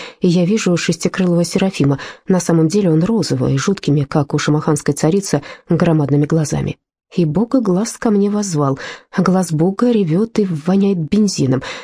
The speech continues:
«В медсанчасть!» — кричит мама водителю, которого я уже не вижу. «В медсанчасть!» Серафим наклоняется ниже, ниже, и я замечаю у него в лапах литровую банку, полную липкого, сияющего света.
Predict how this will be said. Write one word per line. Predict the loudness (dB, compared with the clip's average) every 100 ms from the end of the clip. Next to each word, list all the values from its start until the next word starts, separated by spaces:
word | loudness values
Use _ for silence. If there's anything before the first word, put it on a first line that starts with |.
| -20 -4
«В | 2
медсанчасть!» — | 4 4 2 0 0 0 -2 -2 -2
кричит | 0 0 0 2
мама | 2 4
водителю, | 2 2 0 0 0 -2 -8 -6
которого | -2 2 2
я | 2 2
уже | 2 2
не | 2
вижу. | 2 0 -2 0
«В | 2
медсанчасть!» | 4 4 0 0 2 2 0 0 0 -4 -12 _ _ _ _
Серафим | -4 0 0 0 0 0
наклоняется | 0 2 2 2 0 0
ниже, | 2 0 0
ниже, | 0 0 -2 -4 -12 -10 0
и |
я | 2 2
замечаю | 2 0 0 2
у |
него | 2 2
в | 0
лапах | -2 -2 -2 0
литровую | -2 0 0 2
банку, | 2 2 2 0 -4 -8 -6
полную | 0 4 4 2 2
липкого, | 2 2 0 0 2 0
сияющего | 0 0 0 0 -2
света. | -4 -2 -4 -2 -6